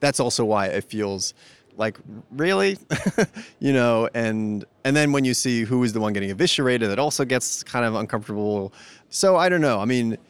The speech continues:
again, like, it's a co-, you know, it's a criminal world, underworld, an awful place that they're, they're foraging into. So it's not surprising that, that they're gonna be, there's gonna be this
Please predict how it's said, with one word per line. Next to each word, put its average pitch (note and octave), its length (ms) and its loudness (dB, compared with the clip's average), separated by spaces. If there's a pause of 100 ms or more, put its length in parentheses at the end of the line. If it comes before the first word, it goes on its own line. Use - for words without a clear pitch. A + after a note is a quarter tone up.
(300)
again, C3+ 420 0
like, G#2+ 380 -2
it's - 300 -2 (120)
a G#2+ 540 0 (540)
co-, - 180 -8
you D#3 140 -2
know, A2 180 2
it's A2+ 160 -4
a A#2+ 40 -4
criminal B2+ 500 2
world, B2 320 2
underworld, A2+ 500 2
an - 120 -6
awful A#2+ 300 0
place C#3 400 0
that G2+ 200 -4
they're, F#2+ 160 -2
they're G2 160 -4
foraging G#2 460 -2
into. G#2 280 -4
So G#2 200 -4
it's G#2 140 -6
not C3 240 -2
surprising B2 680 0
that, G2+ 200 -4 (340)
that A2 120 -2
they're G#2+ 120 -2
gonna G#2 160 -4
be, F#2+ 240 -4 (160)
there's G#2 180 -2
gonna G2+ 140 -4
be G2+ 100 0
this G2+ 260 -2